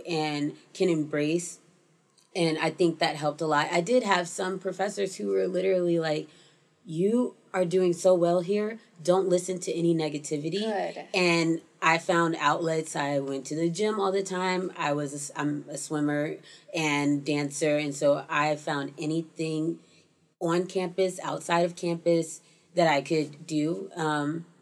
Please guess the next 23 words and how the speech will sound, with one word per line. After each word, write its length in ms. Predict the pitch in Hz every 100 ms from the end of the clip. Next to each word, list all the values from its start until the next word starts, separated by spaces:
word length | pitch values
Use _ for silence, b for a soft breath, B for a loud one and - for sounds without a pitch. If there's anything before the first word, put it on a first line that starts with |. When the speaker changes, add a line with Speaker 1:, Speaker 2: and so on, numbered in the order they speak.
| _ _ - -
Speaker 1:
and 180 | 170 160
I 180 | 156 165
also 280 | 175 170 170
became 560 | 156 160 165 156 156 - 170
a 60 |
mentor 680 | 151 160 175 - 160 151 147
to 500 | 147 170 151 156 156 B B -
some, 520 | - 175 165 165 160 175
um, 580 | 156 151 151 147 180 - _ _ _ _ - -
an 140 | 180
engineering 560 | 175 170 165 170 185 175
student 480 | - 175 160 160
who 120 | 180 170
was 200 | 156 -
trying 240 | 160 151
to 100 | 156
learn 260 | 151 151 139
Revit. 460 | 139 151 220 - - _
Speaker 2:
Okay. 300 | 220 - 180 220
Speaker 1:
He 220 | 170 175
went 240 | 170 156
to 300 | - 165 151
famu 840 | 147 - 156 156 151 156 156 170